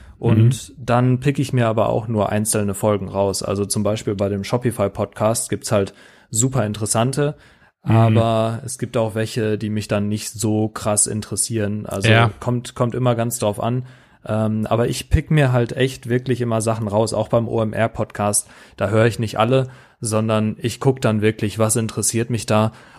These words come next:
Speaker 1: und
Speaker 2: Ja.
Speaker 1: was nicht. Und, äh, das, das höre ich mir dann an, auch wenn wahrscheinlich da viele Sachen bei sind, die im Nachhinein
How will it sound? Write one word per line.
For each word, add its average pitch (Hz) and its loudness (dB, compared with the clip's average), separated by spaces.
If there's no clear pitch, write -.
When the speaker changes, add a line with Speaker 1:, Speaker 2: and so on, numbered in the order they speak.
Speaker 1:
und 104 2
Speaker 2:
Ja. 101 4
Speaker 1:
was 101 -2
nicht. 107 -2
Und, 98 -6
äh, 98 -2
das, 98 -2
das 101 -6
höre 107 0
ich 107 -4
mir 101 -4
dann 95 -4
an, 101 -4
auch 113 0
wenn 123 2
wahrscheinlich 117 0
da 107 0
viele 123 0
Sachen 117 2
bei 110 4
sind, 110 -2
die 107 -2
im 104 -2
Nachhinein 104 -2